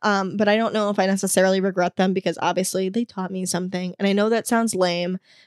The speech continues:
but it's true. And I'm able to come here and talk to you guys about them and hopefully prevent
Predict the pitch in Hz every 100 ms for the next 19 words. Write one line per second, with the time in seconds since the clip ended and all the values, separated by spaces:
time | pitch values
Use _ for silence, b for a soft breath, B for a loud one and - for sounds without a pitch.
0 | b 196 202 185 185 - _ _ _ 214
1 | - - - 233 - - 196 190 175 -
2 | 196 208 202 202 202 190 214 196 196 185
3 | 190 196 - - 185 185 185 185 175 180
4 | 190 180 180 - 180 196 190 185 175 -